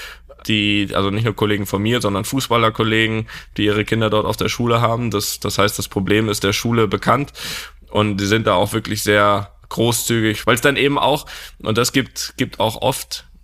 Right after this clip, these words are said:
oder viele Eltern, ohne das jetzt abwertend klingen zu lassen, die dann halt sagen, okay, dann müssen die Kinder halt bis zum letzten Tag in der Schule sein, dann kommen Oma, Opa und die Eltern fahren in Urlaub, so. Und das ist irgendwie, äh, auch nicht das, was irgendwie die Schule will oder wofür sie steht. Deswegen sind die da wirklich sehr,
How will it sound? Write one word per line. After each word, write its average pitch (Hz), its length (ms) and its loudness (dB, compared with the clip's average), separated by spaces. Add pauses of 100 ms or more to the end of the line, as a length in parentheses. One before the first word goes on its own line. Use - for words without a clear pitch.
oder 101 160 0
viele 127 440 0
Eltern, 131 540 0 (260)
ohne 101 260 0
das 110 160 -2
jetzt - 200 -2
abwertend 110 800 -2
klingen 120 300 -2
zu 123 120 -2
lassen, 117 420 0
die 113 380 0 (540)
dann 107 240 2
halt 107 160 0
sagen, 107 240 0
okay, 117 420 0 (100)
dann 110 340 -4
müssen 117 280 -4
die 113 280 -2
Kinder 117 300 0
halt 113 220 0
bis - 140 -4
zum 110 120 -2
letzten 113 280 -4
Tag 113 200 0
in 107 100 -2
der 107 60 -2
Schule 127 300 -2
sein, 139 300 0
dann 113 160 -6
kommen 113 300 -2
Oma, 117 220 -2
Opa 139 360 2
und 120 80 -2
die 123 100 -2
Eltern 123 240 2
fahren 113 240 0
in 110 100 -2
Urlaub, 110 320 2
so. 104 260 0
Und 98 120 -2
das 110 120 2
ist 110 200 -2
irgendwie, 117 540 -2
äh, - 40 -6
auch 113 360 -2
nicht 127 200 -4
das, 127 240 0
was 117 180 -2
irgendwie 117 220 -4
die 117 140 -2
Schule 123 380 -2
will 151 200 2
oder 117 220 0
wofür 113 260 -2
sie 107 120 -2
steht. 135 360 0
Deswegen 110 320 -2
sind 113 160 -2
die 113 60 0
da 110 160 2
wirklich 110 300 -4
sehr, 110 420 2